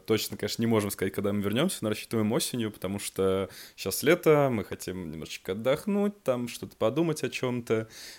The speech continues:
э, насчёт второго сезона, опять-таки. Вот. Хотим, чтобы весь наш первый сезон,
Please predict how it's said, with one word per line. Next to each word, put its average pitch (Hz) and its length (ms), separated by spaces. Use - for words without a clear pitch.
э, 95 480
насчёт 95 340
второго - 240
сезона, 139 320
опять-таки. 104 760
Вот. 101 280
Хотим, 156 520
чтобы 127 760
весь 127 260
наш 117 140
первый 123 220
сезон, 120 440